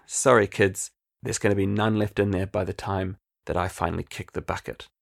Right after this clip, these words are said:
But what I will teach you is I will teach you how to do this yourself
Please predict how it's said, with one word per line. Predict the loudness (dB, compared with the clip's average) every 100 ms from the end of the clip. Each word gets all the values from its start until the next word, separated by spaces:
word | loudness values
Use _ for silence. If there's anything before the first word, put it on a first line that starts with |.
| _ _ -8
But | -2
what | 2 2
I |
will | 6 8 8
teach | 6 0 0 0
you | 0 -2 -8 _ _ _ -6
is | -2
I | 0
will | -2 -4
teach | -2 -2 -2 -2
you | 0 0 -2 -12 _ _ _
how | 0 2
to | 2 -2
do | 0 0
this | 0 -2
yourself | -2 2 4 4 0